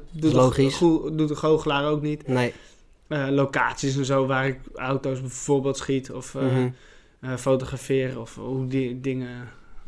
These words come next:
Speaker 1: eh, achteraf doe, waardoor het plaatje nog beter wordt.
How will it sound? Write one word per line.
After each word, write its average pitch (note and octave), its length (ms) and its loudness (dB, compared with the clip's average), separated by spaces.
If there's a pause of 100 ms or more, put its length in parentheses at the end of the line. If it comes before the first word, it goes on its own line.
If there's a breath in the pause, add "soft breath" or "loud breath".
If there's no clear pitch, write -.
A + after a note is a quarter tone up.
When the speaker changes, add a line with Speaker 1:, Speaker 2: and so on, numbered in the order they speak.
(100)
Speaker 1:
eh, - 60 -16 (180)
achteraf C3 540 -8 (360)
doe, D3 200 6
waardoor C3 360 0
het B2 80 -8 (280)
plaatje C3+ 360 2
nog C#3+ 160 0
beter C#3 340 2
wordt. C3 240 -4